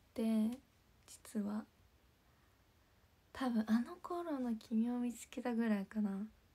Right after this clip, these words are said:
ピノキオ軍はね、大丈夫だった気がする。あの頃の君を見つけたで、あの、右ふくらはぎをつってて、<laughs> もう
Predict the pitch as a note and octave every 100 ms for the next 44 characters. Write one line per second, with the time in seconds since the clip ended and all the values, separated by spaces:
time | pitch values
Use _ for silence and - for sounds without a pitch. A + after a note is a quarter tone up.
0 | _ - C4+ D#4+ G4 F4+ D#4+ B3+ A3 G#3+
1 | G3+ G3+ G#3 A3 A3+ G#3+ G3+ - - A3
2 | A3 - - _ _ - _ _ _ _
3 | _ - B3 B3+ D#4 E4+ E4+ D4 A#3 A3
4 | - A3+ A3+ A#3 A#3 A3 - - A3 A3+
5 | G#3 G#3 G#3 A3 - _ _ _ _ _
6 | _ _ _ _ _ - A3+ G#3+ G#3 G#3+
7 | A3 A3 A3+ A3+ B3+ B3+ C4 - - -
8 | _ _ _ _ - _ _ _ _ _
9 | _ _ - B3+ B3 A#3+ G#3+ G#3+ A3 G#3
10 | G#3 G#3+ B3 _ _ - - - A#3 A3
11 | G3+ G3 G3+ A#3+ - - - - _ _
12 | _ F4 C#4+ B3+ A3 - - - - -
13 | B3+ A#3